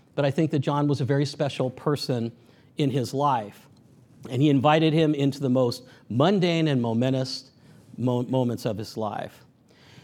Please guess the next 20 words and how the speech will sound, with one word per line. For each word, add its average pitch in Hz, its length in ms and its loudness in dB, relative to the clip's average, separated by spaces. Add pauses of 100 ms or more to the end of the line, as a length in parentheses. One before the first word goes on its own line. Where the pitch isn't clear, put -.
(120)
And 180 420 2
we 156 160 2
also 214 340 2
can 165 160 -2
see 170 220 0
that 147 140 0
John 147 480 0 (460)
felt 165 340 2
this - 240 -4
love 113 320 -2
and 127 140 -2
received 131 380 -2
this 110 220 -8
love. 85 320 -8 (480)
There's 139 160 0
an 160 100 4
interesting 170 480 2
liter-, 151 360 4
literary 139 420 2
device 120 600 -4